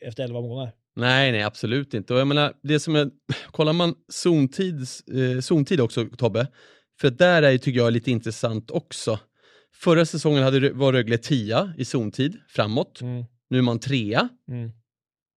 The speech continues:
Speaker 2: Och det var lite det, det som skiljer, vill jag bara säga. För annars, alltså, Frölundas siffror över, överlag, allt man vill ha bra, slår i taket. Det är jättebra. Förutom zontid framåt.
Speaker 1: Mm.
Speaker 2: Åtta.
Speaker 1: Just det.
Speaker 2: Mm.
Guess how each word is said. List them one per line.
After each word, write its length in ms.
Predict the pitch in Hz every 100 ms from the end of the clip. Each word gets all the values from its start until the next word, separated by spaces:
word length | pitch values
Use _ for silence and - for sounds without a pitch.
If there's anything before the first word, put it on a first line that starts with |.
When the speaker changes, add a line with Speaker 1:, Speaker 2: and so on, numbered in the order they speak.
| _ _ - -
Speaker 2:
Och 120 | 151 131
det 140 | 135
var 100 | 131
lite 220 | 127 131
det, 160 | 117 120
det 200 | 131 139
som 140 | 131 131
skiljer, 340 | 170 156 123
vill 100 | 110
jag 100 | 104
bara 100 | 104
säga. 160 | - 107
För 100 | 165
annars, 300 | 156 165 -
alltså, 320 | 131 156 147 - _ _ _ -
Frölundas 540 | 190 185 180 185 156
siffror 440 | 135 - - 113 - -
över, 340 | 120 107 113 -
överlag, 580 | 123 110 120 117 113 160 - _
allt 240 | - 117 110
man 140 | 110
vill 100 | 107
ha 80 | 104
bra, 260 | 113 104 107
slår 280 | - 123 107
i 40 |
taket. 440 | 110 110 - 80 - _ _ -
Det 60 | 139
är 40 |
jättebra. 560 | 127 - - 120 117 107 _ _ -
Förutom 500 | 202 135 - 175 107 -
zontid 520 | - 123 - 156 135 _ _ _ _ -
framåt. 300 | 156 139 - _ -
Speaker 1:
Mm. 200 | 135 123
Speaker 2:
Åtta. 340 | 165 - - - _ _ _ -
Speaker 1:
Just 160 | 143
det. 100 | 139 - _ -
Speaker 2:
Mm. 200 | 113 180